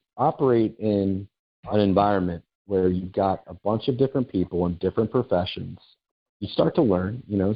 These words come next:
some people it's gonna be a much easier way to connect them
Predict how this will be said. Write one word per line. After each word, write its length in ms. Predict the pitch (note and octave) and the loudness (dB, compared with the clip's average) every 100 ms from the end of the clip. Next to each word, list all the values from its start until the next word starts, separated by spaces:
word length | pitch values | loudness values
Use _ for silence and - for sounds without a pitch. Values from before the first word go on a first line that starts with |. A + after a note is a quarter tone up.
| - | -2
some 160 | G#2 A2+ | -2 2
people 380 | G#2 G2+ G2 | 2 2 2
it's 100 | F#2+ | 2
gonna 180 | - F#2+ | 0 0
be 140 | F2 F#2 | 2 2
a 80 | |
much 400 | F2 F2+ F#2+ A#2 - - | 2 2 4 2 -2 -8
easier 680 | G#2 G#2 G2 F#2+ F#2 F#2 F2+ _ - | 0 2 2 2 4 2 0 _ -6
way 340 | F#2 G2 G2 | 2 4 4
to 200 | F#2+ - | 0 -4
connect 540 | F#2+ G#2+ F#2 F#2+ G2+ - | -6 -2 2 2 0 -2
them 180 | G2 | -2